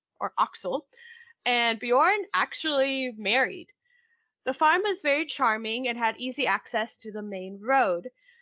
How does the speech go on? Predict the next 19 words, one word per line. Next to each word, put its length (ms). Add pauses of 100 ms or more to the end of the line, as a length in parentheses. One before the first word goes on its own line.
(140)
As 220
such, 420
many 320
travelers 560
would 100
come 200
to 120
Bjorn's 480
farm 500
and 200
ask 320
to 100
stay 340
the 80
night. 320 (600)
Bjorn 360
would 220
welcome 480
them 420